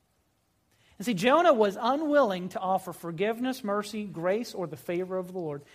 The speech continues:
to anyone who was not identified as an ethnic Hebrew. His expression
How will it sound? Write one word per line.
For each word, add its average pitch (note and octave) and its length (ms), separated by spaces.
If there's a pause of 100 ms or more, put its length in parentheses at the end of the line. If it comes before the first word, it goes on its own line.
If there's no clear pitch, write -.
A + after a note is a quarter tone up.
(220)
to - 160
anyone G#3+ 400
who F3 80
was D3+ 180
not F3+ 440
identified F3 560
as D#3+ 140
an D#3 140
ethnic E3 460
Hebrew. D3 360 (2500)
His G3+ 120
expression C4+ 880